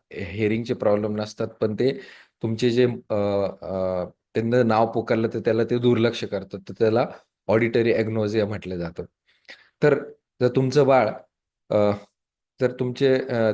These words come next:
त्याला नाव पुकारलं, तर तो जर रिस्पॉन्ड करत नसेल, तर पहिले त्याचं हिअरिंग टेस्ट करून घ्या आणि जर हिअरिंग नॉर्मल असेल, तर काही गोष्टी तुम्ही घरी करू शकतात, की जेणेकरून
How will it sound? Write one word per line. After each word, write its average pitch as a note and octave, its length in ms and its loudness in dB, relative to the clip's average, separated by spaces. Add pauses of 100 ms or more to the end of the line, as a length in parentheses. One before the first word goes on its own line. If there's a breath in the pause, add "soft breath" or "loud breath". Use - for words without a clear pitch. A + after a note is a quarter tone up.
(100)
त्याला A#2+ 240 4
नाव A2+ 280 0
पुकारलं, A#2 400 -2
तर A#2+ 160 -6 (100)
तो A#2+ 180 2
जर A#2 160 0
रिस्पॉन्ड A#2 400 -6
करत A2+ 280 2
नसेल, A2 360 -6
तर A2 100 -2
पहिले A#2+ 300 0
त्याचं A#2+ 280 -2
हिअरिंग A#2+ 460 0
टेस्ट A2 240 -2
करून G2 240 -4
घ्या F#2 180 -6 (160)
आणि F#2+ 240 -8
जर A2+ 80 -2
हिअरिंग A2+ 360 -2
नॉर्मल A#2 340 2
असेल, A#2 260 -2 (440 loud breath)
तर B2 80 0
काही C3 200 4
गोष्टी C3 340 0
तुम्ही C3 240 -2
घरी A#2+ 220 -2
करू B2 220 2
शकतात, A2+ 440 -6
की A#2+ 100 -2
जेणेकरून B2 600 2